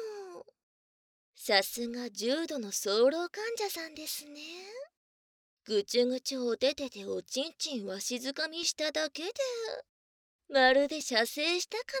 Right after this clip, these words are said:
のような反応。こんな様子で今から十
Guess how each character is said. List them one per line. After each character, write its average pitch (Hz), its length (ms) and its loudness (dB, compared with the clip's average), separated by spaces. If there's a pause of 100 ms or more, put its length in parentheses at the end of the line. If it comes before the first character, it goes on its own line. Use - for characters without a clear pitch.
の 427 60 -2
よ 311 220 0
う 302 80 0
な 277 180 0
反 262 380 0
応。 - 20 -10 (1300)
こ 226 240 6
ん 247 120 2
な 254 140 -2
様 262 260 2
子 247 160 -4
で 247 120 4
今 247 320 -2
か 269 160 -8
ら 202 160 -8
十 190 280 -4